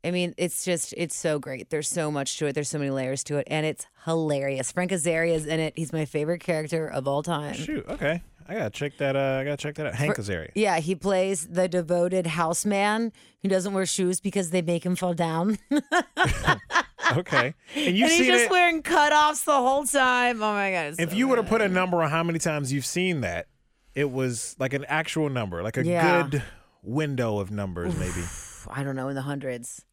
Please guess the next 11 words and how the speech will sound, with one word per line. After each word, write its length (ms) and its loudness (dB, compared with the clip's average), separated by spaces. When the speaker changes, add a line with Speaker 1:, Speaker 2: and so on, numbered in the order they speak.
Speaker 1:
Honestly, 340 -4
definitely 360 0
over 180 0
one 160 0
hundred. 560 -6
Speaker 2:
'Cause 140 -6
this 180 -4
guy, 580 0
he 140 -8
set 300 -8
this, 180 -8